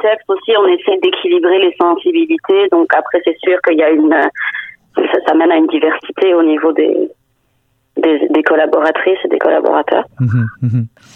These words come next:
Speaker 2: Alors, j'ai une confidence à vous faire. Euh, ma pratique de lecture favorite de la revue Moebius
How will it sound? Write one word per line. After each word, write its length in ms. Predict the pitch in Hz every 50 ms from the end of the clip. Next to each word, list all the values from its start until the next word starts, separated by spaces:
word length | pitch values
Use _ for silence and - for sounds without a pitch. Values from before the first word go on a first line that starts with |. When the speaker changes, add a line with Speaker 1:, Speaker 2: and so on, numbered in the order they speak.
| - - - - - - - - - - -
Speaker 2:
Alors, 200 | 143 123 120 127
j'ai 100 | 127 147
une 120 | 160 156 131
confidence 540 | - 214 202 - 202 160 175 - 117 -
à 40 | 151
vous 120 | 123 117 107
faire. 420 | - - 127 127 143 160 156 127
Euh, 420 | 117 110 104 104 104 101 95 95 95
ma 240 | 107 135 170 220 214
pratique 480 | 196 - - 143 135 - - 190 165 135
de 100 | 127 123
lecture 380 | 117 123 117 - - 165 151
favorite 480 | - - 160 139 120 117 113 143 165 160
de 100 | 135 120
la 140 | 110 110 104
revue 340 | 107 113 104 101 120 127
Moebius 560 | 123 120 110 98 101 107 127 160 - - -